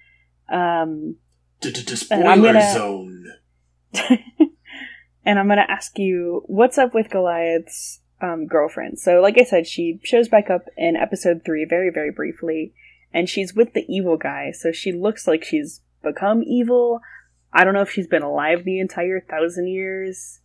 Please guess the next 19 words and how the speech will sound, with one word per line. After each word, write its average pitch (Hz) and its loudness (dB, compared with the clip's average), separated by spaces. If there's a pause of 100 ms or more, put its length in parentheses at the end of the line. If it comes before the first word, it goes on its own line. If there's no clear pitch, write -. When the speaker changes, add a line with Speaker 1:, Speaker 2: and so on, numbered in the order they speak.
Speaker 1:
but 165 2
Speaker 2:
Mm-hmm. 131 -4 (800)
Speaker 1:
I, 202 4
I - 4
do 247 2
think 262 0
they 233 6
have 202 -4
lifespans, 147 -4 (200)
so - -4
maybe 226 0
it's 240 -6
just, 220 -6
like, 196 -4
an 175 -2
evil 170 -4
clone 196 -6
of 254 -4
her? 269 -2